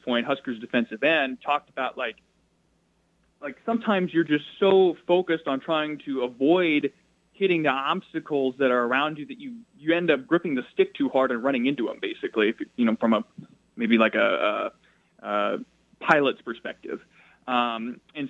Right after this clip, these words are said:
so you just gotta keep your, you gotta keep your mind zoned in on success. So it's, it's a fascinating game because,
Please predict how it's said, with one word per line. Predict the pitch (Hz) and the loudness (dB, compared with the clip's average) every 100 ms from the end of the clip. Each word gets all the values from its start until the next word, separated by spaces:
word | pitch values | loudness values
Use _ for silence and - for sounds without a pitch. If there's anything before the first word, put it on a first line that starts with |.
| - | -2
so | 147 | 0
you | 143 156 | 0 -6
just | 147 - | -6 -2
gotta | 135 | -2
keep | - 151 - | -4 -14 -4
your, | 127 123 | -2 -2
you | 127 | 0
gotta | 135 127 | -2 -2
keep | 131 | -6
your | 123 | -6
mind | 120 123 117 | -2 -2 -4
zoned | 117 127 123 | -4 -4 -2
in | 117 | -4
on | 110 | -6
success. | - _ 151 120 - - | -12 _ -2 -2 -2 -2
So | 135 131 | 0 0
it's, | 123 120 151 147 - | -4 -4 -2 -2 -6
it's | 156 143 | -6 -6
a | - - | -6 0
fascinating | 202 226 190 160 151 139 139 143 - - | 0 0 -4 -4 -2 -2 -4 -6 -16 -4
game | 135 139 | 0 2
because, | 131 135 | 2 2